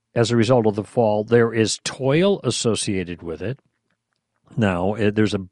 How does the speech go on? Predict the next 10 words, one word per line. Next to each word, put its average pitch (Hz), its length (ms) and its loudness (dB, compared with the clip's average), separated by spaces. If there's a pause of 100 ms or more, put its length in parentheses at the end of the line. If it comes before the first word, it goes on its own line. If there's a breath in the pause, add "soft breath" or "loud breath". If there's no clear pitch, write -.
burden 131 680 2
associated, 95 720 -4 (320 loud breath)
the 120 80 0
work 147 300 0
itself 147 720 -2
is 110 200 -2
meant 110 220 -2
to - 100 -14
be 107 120 -4
done 92 400 -6